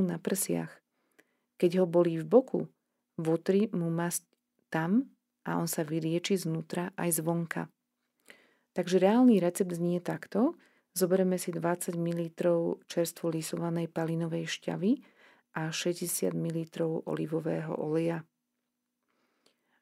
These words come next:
Túto zmes palinovej šťavy s olejom necháme v uzavretom pohári v lete dlho stáť na slnku, kde palinový olej dozrie. Vraví sa mu aj vermutový olej proti kašlu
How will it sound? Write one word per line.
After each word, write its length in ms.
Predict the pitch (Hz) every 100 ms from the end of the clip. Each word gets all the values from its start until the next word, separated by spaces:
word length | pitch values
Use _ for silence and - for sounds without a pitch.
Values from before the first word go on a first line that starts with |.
| _ _
Túto 240 | 185 180 185
zmes 400 | 180 175 226 -
palinovej 560 | 180 175 175 170 170
šťavy 420 | 165 - 170 170 208
s 80 | -
olejom 480 | - 165 175 180 175
necháme 640 | 165 160 - 170 175 202
v 100 | - 170
uzavretom 560 | 180 175 180 180 175
pohári 560 | 165 165 170 175 175 175
v 240 | 160 165
lete 240 | 165 - 202
dlho 320 | 180 180 175
stáť 320 | - 175 170
na 240 | 165 165
slnku, 480 | - 165 165 - 277 - _ _ _ _ _ 185
kde 160 | 170
palinový 560 | 175 175 180 175 165 -
olej 400 | 165 165 165 -
dozrie. 640 | - 165 165 175 170 170 - _ _ _ _ _ -
Vraví 320 | 180 180 196
sa 160 | 196
mu 160 | 190 190
aj 320 | 180 175 180
vermutový 720 | 170 170 175 180 190 180 -
olej 320 | 156 165 185 190
proti 240 | 175 185
kašlu 640 | 190 170 165 - 226 311